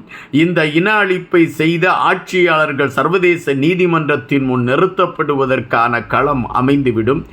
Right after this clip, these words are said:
என்கின்ற எண்ணங்கள் எல்லாம் நம் மனதிற்குள் ஒவ்வொரு முறையும் ஐநா மன்றத்தில் அமர்வுகள் வருகின்ற பொழுது எல்லாம் வரும். ஐநா மன்றத்தின் அமர்வுகள் வைக்கின்ற பொழுதெல்லாம் அங்கு அந்த வளாகத்தில்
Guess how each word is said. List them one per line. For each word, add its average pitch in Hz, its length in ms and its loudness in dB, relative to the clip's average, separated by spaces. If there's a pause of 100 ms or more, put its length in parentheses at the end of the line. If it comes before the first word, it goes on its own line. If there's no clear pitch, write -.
(380)
என்கின்ற 180 500 0 (540)
எண்ணங்கள் 160 560 0
எல்லாம் 127 420 0
நம் 127 240 0
மனதிற்குள் 139 640 0 (120)
ஒவ்வொரு 170 400 2
முறையும் 127 460 -2 (380)
ஐநா 185 300 2
மன்றத்தில் 139 760 -2
அமர்வுகள் 156 680 2 (140)
வருகின்ற 143 540 0
பொழுது 123 380 -2
எல்லாம் 110 400 -2
வரும். 104 300 -2 (600)
ஐநா 208 400 2
மன்றத்தின் 180 640 0
அமர்வுகள் 160 720 2
வைக்கின்ற 156 600 0
பொழுதெல்லாம் 147 840 0
அங்கு 147 600 0 (380)
அந்த 135 340 2 (280)
வளாகத்தில் 143 840 0